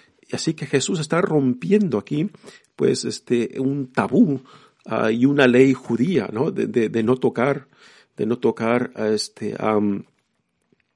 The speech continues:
a una persona contagiada de lepra. Pero para, para Jesús, lo más importante no es la lepra, no es la purificación o impurificación, es la dignidad de la persona.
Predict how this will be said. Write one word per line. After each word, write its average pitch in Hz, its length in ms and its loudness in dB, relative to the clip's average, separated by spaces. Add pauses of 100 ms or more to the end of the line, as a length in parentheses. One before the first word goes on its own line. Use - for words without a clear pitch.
(680)
a - 120 -2
una 113 240 2
persona 120 340 -4
contagiada 101 600 -6
de 90 60 -6
lepra. - 400 -8 (580)
Pero 120 180 -2
para, 104 340 -4
para 101 200 -2
Jesús, - 640 -4 (800)
lo 117 200 2
más 170 200 2
importante 151 640 2
no 131 160 2
es 139 140 2
la 135 80 4
lepra, - 540 -2 (840)
no 151 160 2
es 160 140 0
la 139 320 0
purificación 139 680 -2
o 160 100 2
impurificación, 127 1160 -2 (720)
es - 580 -4 (260)
la 104 180 -4
dignidad 101 400 -6
de 101 80 -10
la 76 140 -12
persona. - 600 -18